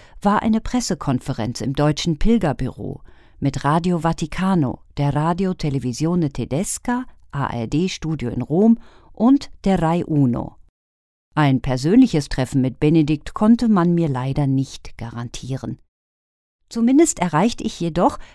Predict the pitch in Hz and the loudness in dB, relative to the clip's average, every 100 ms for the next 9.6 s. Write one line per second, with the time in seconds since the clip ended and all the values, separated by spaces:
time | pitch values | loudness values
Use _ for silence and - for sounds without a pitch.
0 | - 196 - 208 175 170 160 254 - 277 | -2 -2 2 0 2 0 2 0 -2 -4
1 | 220 190 156 - 247 - - 139 143 143 | -4 -4 -6 -4 -4 -6 -6 -4 0 0
2 | 170 233 160 151 185 - 240 240 - - | 0 0 -2 0 -2 -2 -4 -4 -8 -4
3 | 160 196 - - - 123 - 131 139 127 | -2 -2 -6 -10 -8 -8 -8 -6 -6 -4
4 | 139 131 139 - 127 - 120 120 110 123 | -4 -4 -4 -4 -10 -8 -6 -6 -6 -10
5 | - _ _ _ _ _ _ _ _ _ | -16 _ _ _ _ _ _ _ _ _
6 | _ _ _ _ 190 226 269 160 131 131 | _ _ _ _ -6 -2 -2 -2 -6 -6
7 | 113 120 156 170 165 - 127 127 120 - | -6 -2 0 0 0 -2 -4 -4 -10 -10
8 | 123 135 139 139 147 139 - 117 123 139 | -6 -2 0 0 -2 -8 -8 -10 -8 -8
9 | 135 160 - 123 - - | -6 -8 -10 -12 -14 -16